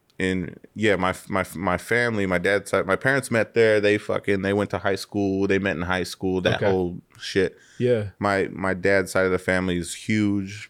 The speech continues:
Speaker 1: uh, Mexican, uh, the second or third family to ever inhabit that city. So
Speaker 2: Oh, wow.
Speaker 1: we're fucking, we're everywhere over there.
Speaker 2: Yeah,
Speaker 1: It's
Speaker 2: yeah.
Speaker 1: like, in that neighborhood isn't, it's like, you know, we grew up in the fucking hood, you know?
Speaker 2: Right.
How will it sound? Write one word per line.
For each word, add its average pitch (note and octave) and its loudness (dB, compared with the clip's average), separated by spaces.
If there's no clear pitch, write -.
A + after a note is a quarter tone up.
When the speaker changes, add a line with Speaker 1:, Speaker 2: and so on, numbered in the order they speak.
Speaker 1:
uh, F2 -2
Mexican, G2 -2
uh, E2+ 0
the - -6
second - -2
or - -2
third G2 2
family F#2+ 0
to E2+ 2
ever F#2 2
inhabit G2 -2
that F2 0
city. F#2 -2
So - -4
Speaker 2:
Oh, G#2+ -2
wow. G#2+ -8
Speaker 1:
we're F2+ -2
fucking, - -8
we're B1+ -8
everywhere D#2+ -2
over G#1 -10
there. G1+ -8
Speaker 2:
Yeah, A#2 2
Speaker 1:
It's G2 0
Speaker 2:
yeah. G#2 2
Speaker 1:
like, G2+ -2
in F2+ -4
that F2+ -2
neighborhood F#2 2
isn't, F2 -6
it's - -8
like, F#2 -2
you G#2 0
know, F2 4
we F2 0
grew F2+ 0
up - -6
in - -12
the - -14
fucking - -18
hood, G2+ -8
you E2+ -10
know? F2+ -10
Speaker 2:
Right. G#2+ -2